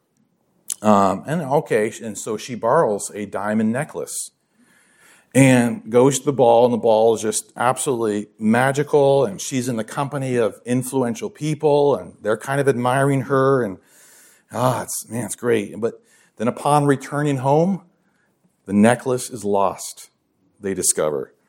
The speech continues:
Uh, and they have to replace it. And they discover a replacement. I'm using, uh, modern numbers, or, you know,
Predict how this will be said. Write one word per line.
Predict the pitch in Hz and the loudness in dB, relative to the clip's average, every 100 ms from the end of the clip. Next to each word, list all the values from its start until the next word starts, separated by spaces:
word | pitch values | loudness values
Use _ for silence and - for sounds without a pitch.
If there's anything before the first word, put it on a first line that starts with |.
| _ _ _ _ _ _ _ | _ _ _ _ _ _ _
Uh, | 98 98 95 95 82 | -2 2 2 2 0
and | 104 | 2
they | 110 | 2
have | 117 139 - | 4 2 2
to | 143 | 0
replace | 139 139 190 226 127 | 0 4 6 6 4
it. | - - _ _ _ _ _ _ | -2 -12 _ _ _ _ _ _
And | 113 120 123 123 123 | 0 4 6 4 4
they | 120 131 | 2 2
discover | 135 - 165 170 175 | 2 2 2 4 6
a | 139 | 6
replacement. | 135 131 160 170 170 113 | 4 0 2 2 0 -4
I'm | 117 120 | -4 -4
using, | 127 131 127 110 92 _ - | -4 -4 -4 -6 -6 _ -10
uh, | 101 92 85 85 _ - | -4 -2 -4 -8 _ -6
modern | 107 107 110 104 95 90 - | -2 2 2 2 -2 -8 -10
numbers, | 98 95 107 - - | -8 -6 -8 -10 -8
or, | 92 82 | -6 -6
you | 98 | -8
know, | 87 | -12